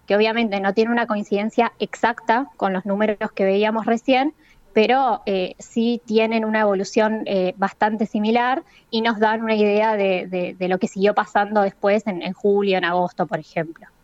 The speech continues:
Esos datos más nuevos lo que muestran es que el gasto con tarjetas de crédito y débito, eh, por ejemplo, había retrocedido en abril cuando se complicó mucho la,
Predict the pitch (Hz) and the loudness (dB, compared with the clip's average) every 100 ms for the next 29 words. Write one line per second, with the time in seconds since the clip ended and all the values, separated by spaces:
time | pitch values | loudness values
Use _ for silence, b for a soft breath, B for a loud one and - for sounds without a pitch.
0 | b b b _ 254 277 277 254 269 269 | b b b _ 2 4 2 2 0 2
1 | 320 392 - 226 196 233 247 269 294 247 | 2 0 -6 -4 -2 0 2 4 2 0
2 | 208 202 240 240 277 247 - 202 208 220 | -2 0 -2 0 0 0 0 0 0 0
3 | 254 214 202 208 - 220 233 208 196 240 | 0 0 0 -2 0 0 0 0 0 2
4 | 254 254 226 226 254 269 269 294 349 370 | 2 2 2 2 2 0 0 0 0 -2
5 | _ _ _ _ _ 208 202 - 214 220 | _ _ _ _ _ -4 -2 0 0 0
6 | 220 214 240 233 - 214 - 214 226 220 | 0 2 2 0 -2 -2 2 2 2 0
7 | 226 240 285 285 285 214 202 202 208 190 | 0 2 2 2 0 -2 -2 -2 -4 -2
8 | 190 214 208 220 226 202 196 185 | 0 0 0 0 0 0 0 -2